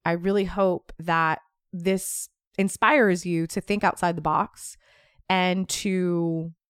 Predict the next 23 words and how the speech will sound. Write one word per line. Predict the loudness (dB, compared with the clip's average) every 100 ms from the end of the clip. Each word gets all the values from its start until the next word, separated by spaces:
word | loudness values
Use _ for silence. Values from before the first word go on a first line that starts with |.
| _ -12 2
give | 4
yourself | 4 2 0 0
permission | -4 -2 -2 -4 -6 -6 -10 _
to | -6
be | -4 -2 0 0 -4 -8 _ _ _ _ _ -12
who | 6 8
you | 8 6
want | 0 -2 -4
to | -6
be, | -6 -4 -6 -8 _ _ 0
whoever | 2 2
that | 0 -2 -2
is, | -10 -12 -20 _ _ _ _ _ _ _ _ _ _ _ _
and | -2
to | 0
find | 0 -2
your | 0
people, | 0 0 -4 -6 _ _ _
find | 0 2
your | 2
tribe, | 4 4 4 -6 _ _ _ _
because | -2 2 2 0 -12 -14 _ _ _ _ _ _
they're | 0 2 2